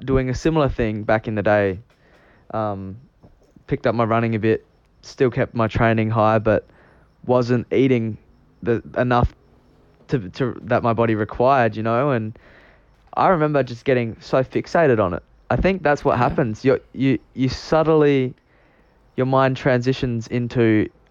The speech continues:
Speaker 1: a survival mode almost, hey, where it's
Speaker 2: Mm-hmm.
Speaker 1: just focused on food.
Speaker 2: And, and
Speaker 1: And
Speaker 2: yeah, yeah.
Speaker 1: it becomes a bit unhealthy.
Speaker 2: And
Speaker 1: It
Speaker 2: I
Speaker 1: definitely becomes unhealthy.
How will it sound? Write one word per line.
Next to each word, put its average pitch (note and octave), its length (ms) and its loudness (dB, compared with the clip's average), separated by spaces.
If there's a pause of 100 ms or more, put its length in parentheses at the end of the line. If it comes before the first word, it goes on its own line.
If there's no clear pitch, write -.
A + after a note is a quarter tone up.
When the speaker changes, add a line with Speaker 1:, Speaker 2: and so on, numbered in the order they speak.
(380)
Speaker 1:
a C3+ 40 -2
survival C3+ 520 2
mode A2 240 4
almost, F#2+ 420 -2
hey, C#3+ 240 2
where C#3 200 4
it's D#3 100 4
Speaker 2:
Mm-hmm. F#3+ 60 0
Speaker 1:
just - 300 0 (500)
focused C#3 460 0
on A#2+ 200 -4
food. B2 500 0 (280)
Speaker 2:
And, D3 160 -2 (200)
and A#2 100 0
Speaker 1:
And A#2+ 420 2
Speaker 2:
yeah, D3 440 0
yeah. C#3 220 -4
Speaker 1:
it B2 80 0
becomes E3+ 340 0
a E3 60 2
bit C3 140 4
unhealthy. G#2+ 560 0 (840)
Speaker 2:
And C#3 140 -2
Speaker 1:
It - 60 -12
Speaker 2:
I - 40 -10
Speaker 1:
definitely C3+ 380 2
becomes G#2 360 -8
unhealthy. F#2+ 520 -8